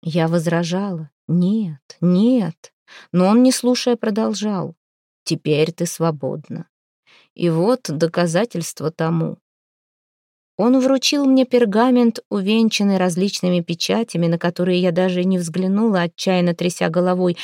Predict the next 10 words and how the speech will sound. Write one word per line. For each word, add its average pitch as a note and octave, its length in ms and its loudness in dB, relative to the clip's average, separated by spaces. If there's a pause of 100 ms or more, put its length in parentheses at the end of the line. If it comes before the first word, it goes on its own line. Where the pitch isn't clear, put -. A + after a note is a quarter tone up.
(140)
"Я G3 160 0
не A#3 140 4
хочу B3 480 0
этой F3+ 260 2
свободы, F3+ 640 -2
я F#3+ 180 -2
хочу G3+ 340 -8
остаться F#3 540 -6
с - 100 -12
тобой". D#3+ 540 -2